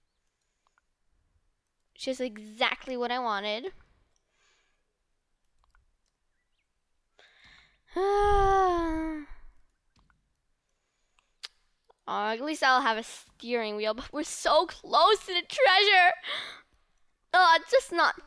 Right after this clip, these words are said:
fair. It takes so long to get across. Mm. All right. We're gonna just have to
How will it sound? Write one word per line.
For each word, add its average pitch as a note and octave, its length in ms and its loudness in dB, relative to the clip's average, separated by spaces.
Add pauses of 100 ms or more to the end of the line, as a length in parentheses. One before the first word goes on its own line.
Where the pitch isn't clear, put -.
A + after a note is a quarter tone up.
(160)
fair. B3+ 580 2 (1120)
It - 100 -4
takes - 220 0
so - 240 -4
long G#4+ 360 4
to G#4 80 -6
get A#4 200 0
across. F#4+ 1120 2 (2750)
Mm. C4 840 -10 (3750)
All A3 80 -8
right. G#3+ 480 -4 (2250)
We're F#3+ 80 -14
gonna F#3 120 -8
just - 220 -16
have C#4 300 -6
to C#4+ 320 -12